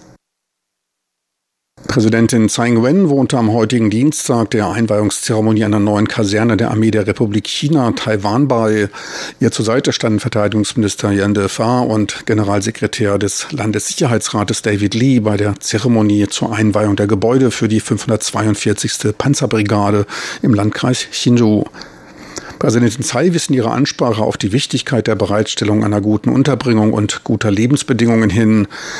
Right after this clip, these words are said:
Etliche der gegenwärtigen Kasernen kämen in die Tage. Sie habe daher das Verteidigungsministerium um eine beschleunigte Renovierung der Anlagen gebeten,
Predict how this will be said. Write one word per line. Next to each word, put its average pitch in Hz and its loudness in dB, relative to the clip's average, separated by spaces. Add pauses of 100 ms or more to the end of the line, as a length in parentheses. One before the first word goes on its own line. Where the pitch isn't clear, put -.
(180)
Etliche 123 0
der 110 0
gegenwärtigen 107 0
Kasernen 117 0
kämen 110 -2
in 107 0
die 101 -4
Tage. 123 0 (320)
Sie - -4
habe 107 0
daher 104 0
das 98 -4
Verteidigungsministerium 107 0
um 104 2
eine 110 0
beschleunigte 117 0
Renovierung 110 2
der 65 -2
Anlagen 123 2
gebeten, 110 0